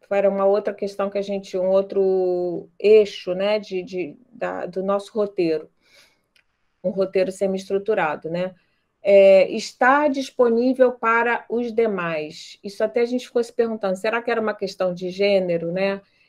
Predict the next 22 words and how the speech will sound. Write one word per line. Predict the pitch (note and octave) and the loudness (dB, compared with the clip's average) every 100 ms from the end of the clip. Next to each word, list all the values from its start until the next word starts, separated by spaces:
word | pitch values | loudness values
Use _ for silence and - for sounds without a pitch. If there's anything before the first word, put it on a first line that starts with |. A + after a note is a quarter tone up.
| _ | _
Em | G3+ G3+ | -8 -6
todas | - B3 C#4 B3+ A3 G3+ | 6 10 10 8 0 2
essas, | G3+ G3+ F#3+ - - | 0 0 -10 -12 -8
é, | - F#3 - | -4 -4 -4
todas | A3 G#3+ A3 G#3+ | -4 -2 -2 -2
essas | G#3 G3+ F#3+ | -4 -6 -6
mulheres, | F3+ F#3 G#3 A#3 A3+ G3 F3 F3 - _ _ _ _ | -6 2 4 6 4 4 2 -6 -18 _ _ _ _
é, | - G3+ G3+ | 2 4 4
tinham, | G3+ - - C#4+ C#4 B3+ A3 | 0 -8 -4 2 4 2 0
relatavam | G3+ A#3 A3 G#3+ - A3+ A#3+ A#3 G#3+ G#3 | -2 -2 0 -2 -2 0 4 2 0 -2
a | G#3 | -4
dificuldade | - B3 A#3 A#3 G#3 G#3+ A3+ A#3 A#3 | -6 -8 -6 -6 0 2 2 -2 -8
de, | G#3+ G#3+ A#3 | -12 -8 -6
e, | A3+ - A3 A3+ - | -6 -8 -10 -12 -10
e, | A3 G3+ - G#3+ - | -10 -10 -10 -10 -10
e | F#3+ | -8
de | A3 | -6
serem | - - - C#4 C#4 C4+ | -6 -6 10 12 12 8
muito | B3 C4+ E4 D#4 | 4 -2 -2 -4
demandadas | C4 C#4 C4+ C4+ A#3 A3+ A#3+ C4+ A3 F#3+ - _ - | 4 4 4 2 0 2 2 2 0 -4 -6 _ -2
pelos | A#3+ B3 B3 - | -2 0 -6 -6
parentes | B3 A3 F#3 F3 F3 E3+ - - | -4 -2 -4 -6 -14 -20 -20 -20